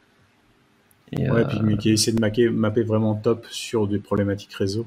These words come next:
Speaker 2: Alors que ça, c'est un outil qui s'oriente
Speaker 1: Ouais.
Speaker 2: vraiment sur la bandwidth. Enfin, c'est même
Speaker 1: C'est
Speaker 2: le,
Speaker 1: vrai.
Speaker 2: l'expérience utilisateur, si on peut parler d'expérience utilisateur très riche sur du, juste du C L I, mais elle est quand même importante, elle est différente, quoi. C'est pas partie
Speaker 1: Ouais.
Speaker 2: du, tiens, on va faire un top qui fait autre chose, quoi.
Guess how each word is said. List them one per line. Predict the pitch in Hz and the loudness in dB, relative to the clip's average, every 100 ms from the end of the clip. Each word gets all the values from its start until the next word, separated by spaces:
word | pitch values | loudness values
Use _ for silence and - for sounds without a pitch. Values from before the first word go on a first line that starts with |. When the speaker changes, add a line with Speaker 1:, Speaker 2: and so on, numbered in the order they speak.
| 107 | -8
Speaker 2:
Alors | 107 | -8
que | - | -4
ça, | |
c'est | 110 113 | -2 -2
un | 98 | -2
outil | 98 113 | -4 -8
qui | 104 98 | -8 -6
s'oriente | - 101 104 | -2 0 2
Speaker 1:
Ouais. | 107 | 2
Speaker 2:
vraiment | 98 113 | 2 0
sur | 113 110 | -2 -2
la | 98 | -2
bandwidth. | 95 95 104 104 | -2 -4 -6 -6
Enfin, | - 98 | -10 -10
c'est | - 90 85 87 - - | -10 -12 -12 -18 -20 -6
même | 107 | 0
Speaker 1:
C'est | 104 101 | 2 4
Speaker 2:
le, | |
Speaker 1:
vrai. | 95 87 | 4 2
Speaker 2:
l'expérience | 110 117 - 120 113 | 0 0 2 2 0
utilisateur, | 107 120 117 113 135 | -2 0 2 2 0
si | - | 0
on | 107 | -6
peut | 98 | -4
parler | 95 95 95 | 0 0 0
d'expérience | - - 98 90 - | -4 -6 -6 -6 -10
utilisateur | - 95 90 95 - 104 | -10 -8 -4 -4 -4 -6
très | 104 - 95 | -8 -12 -6
riche | 107 104 | -6 -6
sur | - 92 | -8 -12
du, | 85 82 - | -12 -14 -16
juste | 95 87 | -16 -14
du | 90 | -10
C | - 95 | -6 -4
L | 110 | -4
I, | 123 | -6
mais | 104 98 - - - - _ | -10 -14 -20 -18 -18 -20 _
elle | - | -10
est | - | -8
quand | 92 | -6
même | 90 | -8
importante, | 90 98 - 123 - 113 | -8 -12 -12 -16 -16 -10
elle | 104 | -6
est | 95 | -6
différente, | 95 95 104 101 101 | -6 -10 -8 -6 -6
quoi. | - 104 _ _ - | -8 -20 _ _ -20
C'est | - - | -18 -14
pas | - | -10
partie | - - - | -10 -10 -2
Speaker 1:
Ouais. | 101 85 | -2 -2
Speaker 2:
du, | 87 90 92 - - - - - - - - - - - | -6 -16 -16 -14 -14 -16 -20 -20 -18 -18 -20 -20 -16 -2
tiens, | 123 | 2
on | |
va | 107 | 2
faire | 101 104 | 2 0
un | 95 | 0
top | 104 104 | -2 -4
qui | 107 | -6
fait | 104 | -6
autre | 95 | -8
chose, | - 104 | -8 -12
quoi. | - | -14